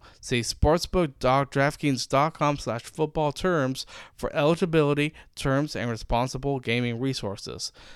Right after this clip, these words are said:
Bonus bets expire seven days after issuance. Eligibility and deposit restrictions apply. All right, Sam. Atlantic Division. I started first.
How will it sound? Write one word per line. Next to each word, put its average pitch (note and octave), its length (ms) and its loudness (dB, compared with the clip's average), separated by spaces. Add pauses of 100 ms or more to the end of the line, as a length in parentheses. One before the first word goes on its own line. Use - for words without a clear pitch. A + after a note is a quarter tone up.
(160)
Bonus D#3 320 4
bets D#3 260 2
expire A#2+ 480 0
seven D3+ 380 0
days C#3 320 0
after A2+ 320 -8
issuance. G2+ 600 -4 (380)
Eligibility D#3+ 680 2
and A2+ 160 -2
deposit C3+ 500 -2
restrictions B2+ 540 -4
apply. G2+ 480 -6 (1600)
All C#3+ 140 8
right, C3 240 8
Sam. A#2+ 540 6
Atlantic B2+ 600 6
Division. C#3+ 640 6
I B2+ 320 4
started C3 540 6
first. - 760 0